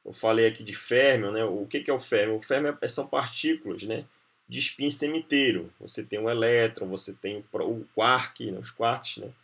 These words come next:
É, já os bósons, né, é, são partículas de spin inteiro, por exemplo, o fóton. O fóton tem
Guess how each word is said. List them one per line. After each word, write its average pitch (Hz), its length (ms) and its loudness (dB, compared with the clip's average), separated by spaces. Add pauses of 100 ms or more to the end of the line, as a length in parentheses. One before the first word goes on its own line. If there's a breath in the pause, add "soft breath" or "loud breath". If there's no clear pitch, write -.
(520 soft breath)
É, 107 420 4
já 135 200 8
os 139 140 4
bósons, 113 760 4
né, 117 260 -4 (540 soft breath)
é, 98 640 2
são 117 220 -2
partículas 127 420 0
de 127 80 -4
spin 135 280 -4
inteiro, 131 500 2
por 107 160 -4
exemplo, 117 340 -2
o - 40 -8
fóton. 104 560 2
O - 40 -12
fóton 117 480 -2
tem 110 320 -6